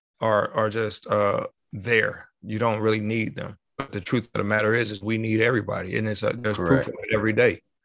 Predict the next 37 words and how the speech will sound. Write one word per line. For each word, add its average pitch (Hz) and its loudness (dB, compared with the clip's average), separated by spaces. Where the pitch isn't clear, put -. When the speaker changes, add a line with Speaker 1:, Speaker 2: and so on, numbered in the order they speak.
Speaker 1:
You 101 -4
know 98 -2
what 104 -2
I'm 104 -4
Speaker 2:
Correct. - -8
Speaker 1:
saying? 110 -2
If, 101 0
if 104 -4
you 120 2
don't 123 4
have 117 2
people 113 2
delivering 107 0
the 101 -4
goods, 113 -2
you 113 -6
know 110 -2
what - -2
I'm 107 -2
saying? 110 0
If 113 0
you 120 4
don't 117 2
have 110 4
shipping 123 2
companies 117 -2
delivering 110 0
the 101 -4
goods, 110 0
then 104 -4
these 104 -4
stores 117 4
can't 113 -2
thrive. 101 2
And 101 -6
these 104 -6
th-, 117 2